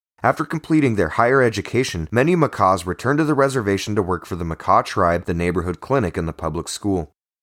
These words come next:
Even though the Makah tribe has a rich modern history that is significant, the tribe's revived whale hunt has gotten the world's attention the most.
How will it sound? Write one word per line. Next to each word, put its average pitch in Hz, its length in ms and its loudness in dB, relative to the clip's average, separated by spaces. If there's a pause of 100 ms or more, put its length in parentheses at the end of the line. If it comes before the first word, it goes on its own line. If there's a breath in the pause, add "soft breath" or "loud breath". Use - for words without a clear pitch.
(180)
Even 147 260 0
though 151 140 6
the 139 100 0
Makah 143 400 2
tribe 127 360 2
has 98 180 -4
a 95 60 -2
rich 110 280 -4
modern 117 340 2
history 113 380 -4
that 87 160 -4
is 90 140 -4
significant, 95 640 -8
the - 100 -6
tribe's 123 440 0
revived 95 500 0
whale 117 280 2
hunt 87 280 -6
has 90 160 -10
gotten 113 320 2
the 98 60 -4
world's 90 280 -2
attention 85 460 -10
the 82 80 -8
most. 85 380 -6